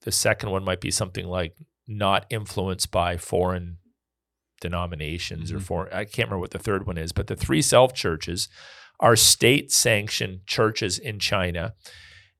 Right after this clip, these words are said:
Speaker 1: but those pastors are state-trained,
Speaker 2: Mm-hmm.
Speaker 1: and the doctrine and beliefs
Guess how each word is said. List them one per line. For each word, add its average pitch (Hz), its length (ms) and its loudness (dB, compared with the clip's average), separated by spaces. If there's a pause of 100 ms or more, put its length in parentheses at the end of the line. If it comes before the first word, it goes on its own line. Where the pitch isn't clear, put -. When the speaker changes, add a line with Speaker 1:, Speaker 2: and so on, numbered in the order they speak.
(280)
Speaker 1:
but 110 240 4
those 151 280 8
pastors 127 800 4
are 117 160 6
state-trained, 123 1200 2 (260)
Speaker 2:
Mm-hmm. 104 260 -10 (300)
Speaker 1:
and 123 120 4
the 117 80 4
doctrine 123 500 8
and 107 120 -4
beliefs 147 720 2